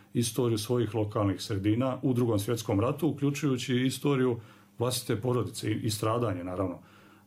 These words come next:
u Drugom svjetskom ratu, odnosno ge-, u genocidu koji je Nezavisna Država Hrvatska izvršila nad srpskim narodom, i jevrejskim i romskim, naravno. Tako da to, e, zaista, e,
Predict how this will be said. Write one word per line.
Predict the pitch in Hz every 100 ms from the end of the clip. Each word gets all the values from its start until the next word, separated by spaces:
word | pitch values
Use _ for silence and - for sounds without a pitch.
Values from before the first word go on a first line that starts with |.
| -
u | 107 110
Drugom | 107 101
svjetskom | 101 104 - 101
ratu, | 98 104 - 117 117
odnosno | 107 101 104
ge-, | 101
u | 113 110 104
genocidu | 110 117 101 104 98 98 98 - - - -
koji | 104 101
je | 95 98 -
Nezavisna | 104 101 92 98
Država | 101 104 98
Hrvatska | 110 107 104 110
izvršila | 98 104 104 104
nad | 98
srpskim | 110 98 - 98
narodom, | 92 95 90 - - - - - -
i | - 110
jevrejskim | 104 104 101 - 101
i |
romskim, | 98 - - 101
naravno. | 92 90 - - - - - -
Tako | 98 101 117
da | 123 120 120 - -
to, | 139 139 135 123 120 117
e, |
zaista, | 120 131 - 131
e, | 120